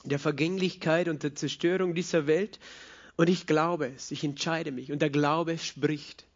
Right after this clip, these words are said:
Siehst du, der Glaube spricht. Jesus hat gesagt, ähm, „Spricht zu dem Berg.“ Wenn ihr Glauben habt, wie ein Senfkorn, spricht zu dem Berg.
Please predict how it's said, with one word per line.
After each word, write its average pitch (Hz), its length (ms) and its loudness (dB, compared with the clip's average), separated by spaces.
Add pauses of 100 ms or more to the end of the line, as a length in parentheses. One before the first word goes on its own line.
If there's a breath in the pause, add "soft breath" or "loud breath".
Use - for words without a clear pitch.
(600)
Siehst 151 160 -6
du, 139 40 -10
der 147 100 0
Glaube 156 420 2
spricht. 147 480 -6
Jesus 147 260 -4
hat 156 140 -2
gesagt, 156 400 -2 (520 soft breath)
ähm, 131 260 -2 (360)
„Spricht 147 600 2
zu 165 100 -2
dem 156 220 0
Berg.“ 147 380 2 (460)
Wenn 131 160 -2
ihr 135 80 0
Glauben 143 400 0
habt, 147 300 -6 (880)
wie 143 300 2
ein 139 200 -2
Senfkorn, 135 520 -4
spricht 151 560 0
zu 151 140 -2
dem 143 220 0
Berg. 143 380 0